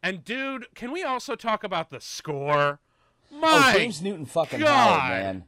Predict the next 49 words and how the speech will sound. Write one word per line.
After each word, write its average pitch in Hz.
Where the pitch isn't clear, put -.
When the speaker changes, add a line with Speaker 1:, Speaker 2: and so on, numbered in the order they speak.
Speaker 2:
James 302
Newton 370
Howard 269
is 156
Speaker 1:
My 123
Speaker 2:
one 147
of 127
the 120
unsung 147
heroes 104
of 90
Hollywood. 85
He 127
is 127
so 165
amazing. 101
And 123
he 151
did, 262
he 208
actually 269
scored 190
a 135
bunch 147
of -
films 151
for 131
Disney. 139
And 139
the 127
scores 277
were 185
amazing. 151
The 107
movies 160
themselves 131
may 113
not 110
have 107
been 101
fantastic, 98
but, 98
'cause 135
he 233
did 330
the 180
music 170
for 135
Dinosaur, 127